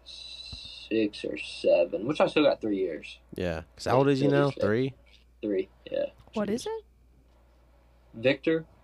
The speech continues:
Speaker 3: No,
Speaker 1: Pro
Speaker 3: no.
Speaker 1: Plus.
Speaker 3: But what do you have to give Bo?
Speaker 1: Oh, like, like old dog food.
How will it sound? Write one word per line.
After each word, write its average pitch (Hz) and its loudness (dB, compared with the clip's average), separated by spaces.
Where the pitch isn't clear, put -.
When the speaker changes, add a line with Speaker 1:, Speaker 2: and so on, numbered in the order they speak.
Speaker 3:
No, 247 -2
Speaker 1:
Pro 254 6
Speaker 3:
no. 240 2
Speaker 1:
Plus. - -8
Speaker 3:
But 233 4
what 226 2
do 240 -4
you 240 -4
have 240 -6
to 202 -14
give 220 -6
Bo? 202 -8
Speaker 1:
Oh, 147 8
like, 117 2
like 120 4
old 110 -4
dog 95 -2
food. 98 -16